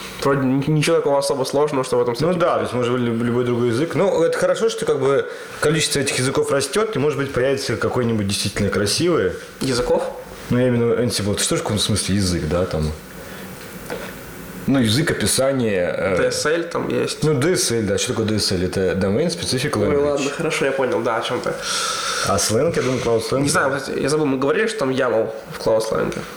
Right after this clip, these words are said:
Speaker 2: Да.
Speaker 1: Там такой же модифицированный ямл, как, м, другу-, такой же, но другой модифицированный ямл, как, э, и в Ans-, в Ansible.
Speaker 2: Да,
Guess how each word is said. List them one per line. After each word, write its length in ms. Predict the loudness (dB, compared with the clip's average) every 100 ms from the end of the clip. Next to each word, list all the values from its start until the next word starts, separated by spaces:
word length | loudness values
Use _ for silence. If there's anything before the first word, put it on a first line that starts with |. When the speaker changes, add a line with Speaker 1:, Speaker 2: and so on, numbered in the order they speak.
| -12 -12 -4
Speaker 2:
Да. 340 | 0 4 4 4
Speaker 1:
Там 340 | 2 2 0 -2
такой 240 | 2 2
же 100 | 2
модифицированный 640 | 0 0 0 2 2 2
ямл, 300 | 2 2 2
как, 520 | 2 0 -2 -2 -2 -2
м, 300 | -2 0 2
другу-, 340 | 2 4 2 0
такой 320 | 0 0 0
же, 100 | 0
но 120 | 0
другой 320 | 0 2 2
модифицированный 600 | 0 -2 -2 0 2 2
ямл, 280 | 2 2 0
как, 380 | 0 -4 -2 2
э, 340 | 2 2 2
и 80 | 0
в 220 | 0 0
Ans-, 200 | 0 -2
в 80 | -2
Ansible. 380 | -2 -2 -4 -4 -6 -4 -4 -6 -8 -8 -8 -8 -8 -10 -8 -8 -10 -10 -4
Speaker 2:
Да, 460 | 0 2 2 0